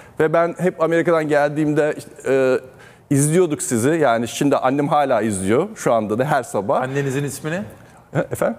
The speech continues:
Speaker 2: Annenizin
Speaker 1: Sevil,
Speaker 2: adı?
Speaker 1: Sevil.
Speaker 2: Sevil Hanım'a da buradan sevgilerimizi gönderiyoruz.
Speaker 1: Ee, bu sabah da izliyor ve babam hayattayken o da izlerdi. Ee, ve bu inatçılığınızdan dolayı da ben sizi kutluyorum.
Speaker 2: Bir tek soru soracağım. Şimdi genelde hani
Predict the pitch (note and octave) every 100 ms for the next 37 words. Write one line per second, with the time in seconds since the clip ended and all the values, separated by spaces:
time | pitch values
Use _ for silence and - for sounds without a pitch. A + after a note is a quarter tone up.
0 | - C3 C3+ C3+ B2+ C#3+ D#3+ B2 - B2+
1 | G2+ - - - - D#3 D#3 D#3+ D#3+ D#3
2 | D3+ D3+ E3+ F3 C#3+ C3 C#3 C#3 C3 C3+
3 | B2 B2 B2 A#2 A2 G2+ - B2 E3+ G3+
4 | F3+ F#3 F#3+ E3 C#3 C3+ D3 G3+ A#3 -
5 | D3 E3+ E3 - C3 D3+ F3+ E3+ E3 -
6 | D#3+ C#3 A#2 C#3 D#3+ F#3+ F3 F3+ F3 E3+
7 | A#3+ C#4+ - - - - - C#3 C#3 C3
8 | B2+ A#2 - D#3+ F#3 D3+ G3+ F#3+ F3+ E3+
9 | - E3 E3 E3+ D#3 E3+ E3 D#3 E3+ F#3
10 | D#3 C#3+ C3 B2 - G#2+ F2 - - A3
11 | F3+ - C3+ B2+ B2+ A#2+ A2 F3+ A#3 -
12 | - - - E3 B2 C#3+ E3 E3 D#3+ D#3+